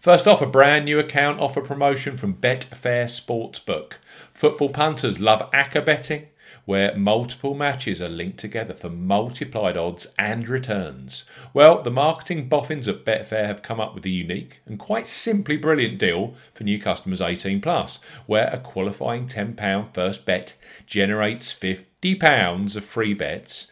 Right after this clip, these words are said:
which new customers go on to use on minimum three leg accumulators. It's a perfect account opening offer for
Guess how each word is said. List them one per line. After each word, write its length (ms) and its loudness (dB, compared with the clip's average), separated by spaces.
which 260 -8
new 320 -2
customers 680 -8
go 560 0
on 100 -2
to 140 -10
use 420 -6
on 240 -12
minimum 460 -6
three 540 -6
leg 480 -6
accumulators. 1120 0
It's 300 -2
a 80 8
perfect 920 0
account 560 -2
opening 380 -2
offer 380 -2
for 260 -2